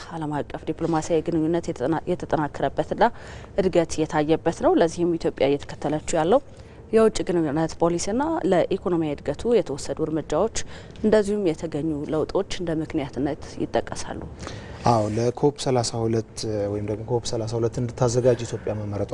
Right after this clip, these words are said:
Speaker 2: ደግሞ በዓለም አቀፍ ደረጃ ተቀባይነቷ እያደገ ለመምጣቱ ማሳያ እንደሆነ ይገለጻል። ባልደረባችን አስማረ ብርሃኑ ደግሞ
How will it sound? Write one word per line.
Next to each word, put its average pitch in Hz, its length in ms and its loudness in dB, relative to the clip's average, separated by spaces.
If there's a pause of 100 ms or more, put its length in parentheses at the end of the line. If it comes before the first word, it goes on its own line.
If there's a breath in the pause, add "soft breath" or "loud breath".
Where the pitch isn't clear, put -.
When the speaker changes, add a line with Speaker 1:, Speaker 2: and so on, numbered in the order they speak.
(100)
Speaker 2:
ደግሞ 110 240 2 (420 loud breath)
በዓለም 160 300 4
አቀፍ 123 220 -2
ደረጃ 113 380 -2
ተቀባይነቷ 95 580 -4
እያደገ 95 380 -4
ለመምጣቱ 101 440 -2 (540 loud breath)
ማሳያ 131 520 0
እንደሆነ 113 360 -4
ይገለጻል። 98 640 -2
ባልደረባችን 123 600 0
አስማረ 120 340 -2
ብርሃኑ 110 380 -4
ደግሞ 113 240 0